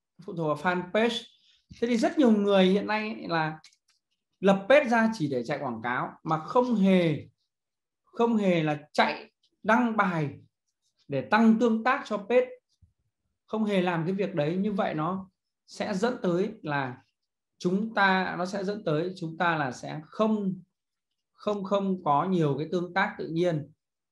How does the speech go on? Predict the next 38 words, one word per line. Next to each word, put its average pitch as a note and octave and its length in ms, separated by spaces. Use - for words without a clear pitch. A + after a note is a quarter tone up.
Đấy, C3+ 280
không G3 280
tăng F#3+ 200
like F#3 240
tự E3 80
nhiên E3+ 240
lên. E3+ 440
Đấy. - 320
Để D3+ 220
làm D3 160
gì? D#3 220
Để C3 240
chúng C#3 120
ta E3+ 140
giảm C3+ 420
cái C3 120
chi E3+ 240
phí, D3+ 320
giảm B2 380
cái C#3+ 120
chi E3+ 280
phí D3+ 380
quảng G2+ 240
cáo A2+ 180
đi. E3+ 300
Đấy. - 160
Ví F#3 240
dụ F#4 180
nhá, C#4+ 320
làm G#3+ 220
thế C4 80
nào? G3 400
Bây A#3 100
giờ A3+ 120
đang A#3 200
là, G3 180
đang G#3+ 340
là F3 240